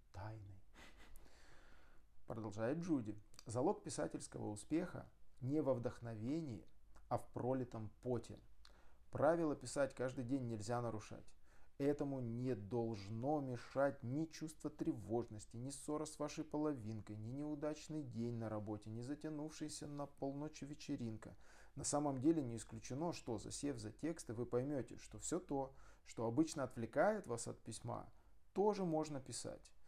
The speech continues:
Стратегия Сайнфилда работает, потому что во главу угла ставит достижение успеха за счёт выработки главнейшей привычки. Поэтому значение имеет только одно: писали вы сегодня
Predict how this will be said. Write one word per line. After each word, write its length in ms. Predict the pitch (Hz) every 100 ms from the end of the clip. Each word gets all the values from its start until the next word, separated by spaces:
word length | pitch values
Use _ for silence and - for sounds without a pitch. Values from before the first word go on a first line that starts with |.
| - -
Стратегия 500 | - 127 208 180 175
Сайнфилда 560 | - 170 185 170 131 123
работает, 560 | 120 131 175 180 104
потому 320 | - 110 117 135
что 140 | 127
во 100 | 117
главу 440 | 113 120 143 180
угла 260 | 143 143 156
ставит 400 | - 139 143 127
достижение 600 | 110 - 117 107 147 135
успеха 680 | 113 104 - 139 160 156 - - -
за 140 | 123 117
счёт 240 | 143 143
выработки 460 | 123 147 127 - 107
главнейшей 600 | 113 110 117 127 127 120
привычки. 560 | - 117 107 - - - - - - - - - - - - -
Поэтому 540 | 170 156 131 117 117 -
значение 600 | 107 139 - 143 123 110 -
имеет 360 | 135 165 160
только 320 | - 147 131 120
одно: 340 | 117 113 87 - -
писали 460 | 143 - 143 156 147
вы 140 | 110
сегодня 440 | 107 107 101 98